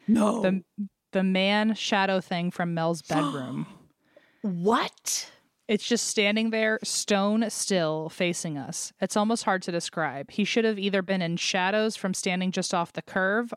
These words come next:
Speaker 2: almost in a tree line, but the color of him didn't match the shadows of the trees and things behind him.
Speaker 1: Oh, no.
Speaker 2: He just felt like an outline of an absence of light. I know that probably doesn't come across clearly, but that's how I think to explain him.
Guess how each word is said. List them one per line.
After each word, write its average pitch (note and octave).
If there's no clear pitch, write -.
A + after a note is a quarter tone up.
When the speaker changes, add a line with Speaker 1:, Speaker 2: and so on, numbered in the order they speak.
Speaker 2:
almost F#3+
in E3+
a D#3+
tree F#3+
line, A3+
but F#3+
the F#3+
color G#3
of G3+
him G3
didn't F#3
match F3+
the F#3+
shadows D#3+
of D#3+
the E3
trees D#3+
and F#3
things E3
behind D#3
him. -
Speaker 1:
Oh, F#3
no. F3
Speaker 2:
He -
just A3+
felt A3
like G#3
an A3
outline A3
of F#3
an F#3+
absence F3+
of F3
light. D3+
I G#3
know A3
that A#3+
probably G3+
doesn't F#3
come F#3
across E3+
clearly, D#3+
but E3+
that's E3+
how F3
I F3
think E3
to E3+
explain B2+
him. -